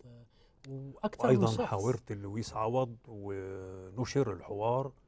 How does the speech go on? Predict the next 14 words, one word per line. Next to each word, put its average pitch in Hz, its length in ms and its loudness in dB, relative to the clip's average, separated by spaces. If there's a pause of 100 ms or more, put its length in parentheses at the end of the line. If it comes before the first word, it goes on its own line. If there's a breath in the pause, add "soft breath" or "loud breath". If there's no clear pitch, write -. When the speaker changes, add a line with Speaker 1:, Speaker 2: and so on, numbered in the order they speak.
(540 soft breath)
Speaker 2:
في 117 140 -12
جريدة 101 300 -4
النهار 92 400 -4
العربي 95 400 -2
والدولي 104 600 -6
اللي 95 120 -12
كانت 104 160 -8
بتصدر 101 300 -4
في - 160 -12
باريس، 104 440 -10
وأيضا 117 280 -6
الشاعر 120 580 -2
نجيب 98 260 -6
سرور. 92 300 -16